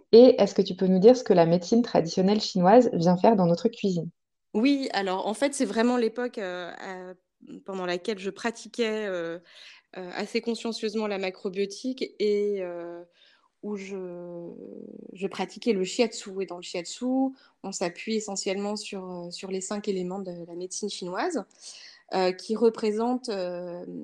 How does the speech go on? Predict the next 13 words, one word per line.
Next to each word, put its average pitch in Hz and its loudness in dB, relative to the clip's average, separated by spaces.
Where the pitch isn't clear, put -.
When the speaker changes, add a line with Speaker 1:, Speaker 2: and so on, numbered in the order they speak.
Speaker 2:
une 214 2
saisonnalité 233 -2
avec 196 -6
une 208 0
saison 233 -2
supplémentaire 220 -4
qu'on 202 -4
oublie, 240 -2
euh, 196 -6
en 202 -2
Occident, 214 -2
mais 180 -4
qui, 190 -12